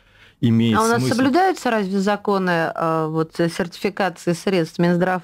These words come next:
Speaker 2: их не промахивает мимо кассы?
Speaker 1: Ну, смотрите, здесь абсолютно отдельный <laughs> интересный разговор. Хорошо,
Speaker 2: Ну,
Speaker 1: давай-,
Speaker 2: хорошо, одной
Speaker 1: давайте, давайте
Speaker 2: строкой.
Speaker 1: поговорим об этом,
Speaker 2: Но
Speaker 1: потому
Speaker 2: одно
Speaker 1: что
Speaker 2: за другое
Speaker 1: это
Speaker 2: цепляется.
Speaker 1: большая и важная,
Speaker 2: У меня есть
Speaker 1: э,
Speaker 2: вопрос.
Speaker 1: большая и важная тема, на самом деле. Да, здесь всё цепляется одно за другое.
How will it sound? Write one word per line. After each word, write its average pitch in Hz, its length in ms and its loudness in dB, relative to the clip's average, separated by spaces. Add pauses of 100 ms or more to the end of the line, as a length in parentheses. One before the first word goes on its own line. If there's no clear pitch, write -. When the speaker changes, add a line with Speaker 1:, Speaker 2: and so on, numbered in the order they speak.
Speaker 2:
их 175 180 -2
не 190 80 2
промахивает 190 800 -2
мимо 165 300 2
кассы? - 440 -6
Speaker 1:
Ну, 190 320 4
смотрите, 185 460 0
здесь 170 220 2
абсолютно 170 500 0
отдельный 147 400 2
<laughs> - 40 0
интересный 156 580 0
разговор. 131 260 -2
Хорошо, 156 320 0
Speaker 2:
Ну, 269 60 4
Speaker 1:
давай-, 262 160 2
Speaker 2:
хорошо, 311 220 0
одной 208 160 2
Speaker 1:
давайте, 370 180 2
давайте 339 320 0
Speaker 2:
строкой. 359 140 0
Speaker 1:
поговорим 285 260 2
об 285 120 2
этом, 226 260 2
Speaker 2:
Но 220 40 0
Speaker 1:
потому 262 220 4
Speaker 2:
одно 302 140 4
Speaker 1:
что 320 100 0
Speaker 2:
за 262 120 0
другое 302 300 2
Speaker 1:
это 294 100 -4
Speaker 2:
цепляется. 254 440 2
Speaker 1:
большая 240 500 2
и 180 140 2
важная, 175 460 2
Speaker 2:
У - 20 4
меня 285 160 6
есть 359 320 4
Speaker 1:
э, 254 40 4
Speaker 2:
вопрос. 254 420 2 (160)
Speaker 1:
большая 147 440 2
и 190 40 2
важная 156 360 0
тема, 143 380 2
на 98 160 2
самом 101 320 -4
деле. 110 180 2
Да, 143 160 0
здесь 127 160 0
всё 214 140 0
цепляется 165 560 0
одно 135 240 0
за 113 100 -4
другое. 110 540 -2